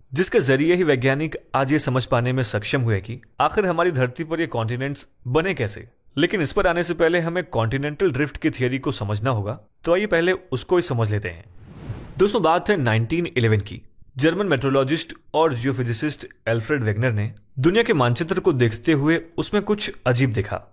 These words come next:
वेगनर ने देखा कि दक्षिण अमेरिका और अफ्रीका के महाद्वीप ऐसे दिखते थे जैसे मानो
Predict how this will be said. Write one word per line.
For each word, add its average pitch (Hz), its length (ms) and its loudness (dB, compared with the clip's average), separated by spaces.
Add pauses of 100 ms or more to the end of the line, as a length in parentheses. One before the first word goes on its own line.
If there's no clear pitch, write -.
(120)
वेगनर 175 340 2
ने 196 100 0
देखा 160 280 2
कि 190 140 0
दक्षिण 127 340 2
अमेरिका 156 380 2
और 185 120 4 (140)
अफ्रीका 139 320 2
के 180 120 2
महाद्वीप 139 560 2
ऐसे 110 200 2
दिखते 117 280 0
थे 113 180 -8 (200)
जैसे 175 220 4
मानो 196 200 2